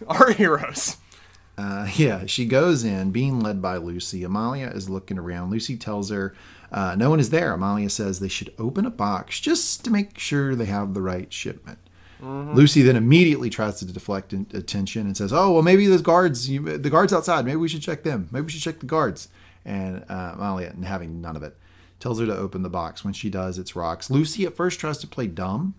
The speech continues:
Speaker 2: about this, but Amalia, again, having none of it. This is sort of a come to Jesus moment here with Amalia. Lucy asks her, um, "How'd you figure it out?" And Amalia says, "Well, it was a rippling."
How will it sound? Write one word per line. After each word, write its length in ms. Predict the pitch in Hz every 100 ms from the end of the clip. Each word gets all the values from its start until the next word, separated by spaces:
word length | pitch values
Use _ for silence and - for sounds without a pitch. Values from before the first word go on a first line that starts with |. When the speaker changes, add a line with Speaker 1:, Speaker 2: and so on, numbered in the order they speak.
| -
Speaker 2:
about 360 | - 160 165
this, 240 | 196 196 -
but 180 | 117 107
Amalia, 560 | 104 104 104 101 98
again, 400 | 107 95 98 95 95
having 400 | - 104 98 90
none 180 | 90 90
of 160 | 87
it. 100 | 85
This 200 | 92 95
is 80 | 90
sort 180 | - 90
of 100 | 85
a 60 |
come 220 | 87 92 87
to 80 |
Jesus 400 | 85 87 85 -
moment 300 | 87 85 85
here 120 | 90 82
with 160 | 85
Amalia. 460 | 85 90 92 92 90 - - - - 123
Lucy 380 | 127 147 123
asks 320 | 107 107 107 -
her, 240 | 107 98 - - - _ -
um, 560 | 101 92 87 87 90 - _ _ -
"How'd 200 | 170 175
you 40 |
figure 240 | 156 143 113
it 60 |
out?" 220 | 82 - -
And 80 | 95
Amalia 400 | 90 95 101 101
says, 360 | 95 - 92 92
"Well, 200 | 95 101
it 40 |
was 100 | 95
a 60 | 92
rippling." 420 | 90 160 165 85